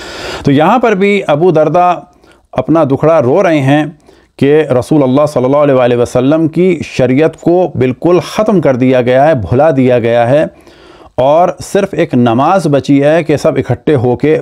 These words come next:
پڑھ لیتے ہیں۔ اب عربی کا متن آپ کے سامنے ہم بیان کر دیتے ہیں کہ جو ان کا شکوہ ہے اصل میں، "واللہ ما اعرف من امت محمد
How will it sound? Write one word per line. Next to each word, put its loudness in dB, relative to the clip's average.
پڑھ 0
لیتے 0
ہیں۔ 0
اب -2
عربی 0
کا 0
متن 0
آپ -2
کے 0
سامنے 2
ہم 2
بیان 2
کر 0
دیتے 0
ہیں 2
کہ 2
جو 0
ان 2
کا 0
شکوہ -2
ہے 2
اصل 0
میں، 2
"واللہ 2
ما 2
اعرف 0
من 2
امت 0
محمد 2